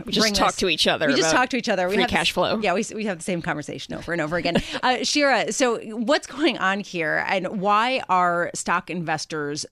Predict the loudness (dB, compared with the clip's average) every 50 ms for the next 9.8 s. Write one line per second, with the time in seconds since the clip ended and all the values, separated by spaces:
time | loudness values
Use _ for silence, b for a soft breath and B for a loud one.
0 | _ -8 -6 -6 -4 -4 -4 -2 0 0 0 0 0 -2 -2 -2 -2 -2 -4 -4
1 | -6 -4 -2 -2 -2 -4 -8 -16 -10 -8 -8 -8 -6 -8 -8 -8 -6 -6 -6 -6
2 | -6 -8 -10 -8 -10 -10 -10 -8 -6 -6 -6 -4 -4 -6 -6 -6 -8 -10 -8 -8
3 | -8 -10 -12 -12 _ B B B B B B B B 2 2 4 4 2 0 0
4 | -4 -6 -2 -2 0 0 0 0 0 0 0 0 -2 -2 -2 -2 0 0 0 0
5 | -4 -4 -4 -4 -2 0 0 2 2 0 0 0 0 0 0 0 -2 -2 -4 -4
6 | 0 2 2 2 2 0 0 2 2 2 2 2 2 2 2 0 0 -2 -2 -4
7 | 0 2 2 2 4 2 2 2 2 0 0 0 -4 -4 -4 -2 0 0 0 0
8 | 0 0 0 0 0 0 0 -2 -4 -6 -8 -8 -4 -2 0 0 2 2 0 0
9 | 0 0 -2 0 0 -2 0 0 0 0 -2 -4 -4 -4 -8